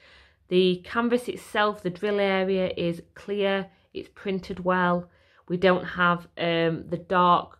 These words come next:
grid lines. And the drill quality, from what I can see so far, looks beautiful. Got some beautiful colours in here as well. We've got five fifty.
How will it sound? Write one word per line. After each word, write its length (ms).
grid 220
lines. 680
And 300
the 60
drill 260
quality, 560
from 200
what 120
I 160
can 260
see 200
so 240
far, 280
looks 300
beautiful. 760
Got 100
some 160
beautiful 500
colours 400
in 100
here 160
as 160
well. 140
We've 100
got 120
five 320
fifty. 880